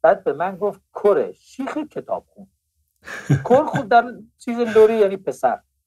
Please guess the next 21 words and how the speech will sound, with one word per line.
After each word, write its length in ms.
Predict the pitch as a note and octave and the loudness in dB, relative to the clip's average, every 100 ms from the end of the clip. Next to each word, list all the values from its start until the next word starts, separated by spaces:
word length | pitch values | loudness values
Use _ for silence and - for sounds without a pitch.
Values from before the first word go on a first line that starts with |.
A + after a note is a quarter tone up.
| _ _ _ _ | _ _ _ _
ما 280 | F#3+ B3+ C4 | 2 2 2
شیخ 420 | - - C4 D4 C#4+ | -4 -10 -6 -4 -2
هم، 200 | C#4 A#3+ | -2 2
ما 140 | B3+ | 2
از 160 | A#3+ - | 2 2
طایفه 360 | F#3 E3 A3+ | 2 2 0
مشایخیم. 760 | A#3 F3+ - D3 D3+ D3+ A#2 - | -2 -4 -2 0 0 -4 -14 -16
ما 100 | E3 | -14
چون 240 | D#3+ G#3+ - F3 E3 E3 | -10 -10 -12 -14 -16 -10
استان 360 | F3 - E3 D#3+ | -8 -6 -6 -2
ما 160 | F3+ G#3+ | 0 0
طایفه، 360 | E3+ C#3+ - | 0 -2 -4
طایفه‌ای 480 | - B2 A2+ B2 B2+ | -6 -6 -6 -10 -4
هستیم. 320 | A#2+ - _ _ _ _ _ - | -4 -4 _ _ _ _ _ -4
ما، 60 | |
به 140 | A#3+ A3+ | 0 2
ما 140 | A3+ | 2
می‌گن 240 | A#3 A3 A#3 | 0 0 0
طایفه 360 | G3+ D#3 F#3+ | 2 0 2
مشایخ، 520 | F#3+ D#3 B2 G#2+ G#2+ - _ _ | 0 -2 -4 -6 -8 -18 _ _
شیخ. 320 | - - D3+ | -16 -10 -10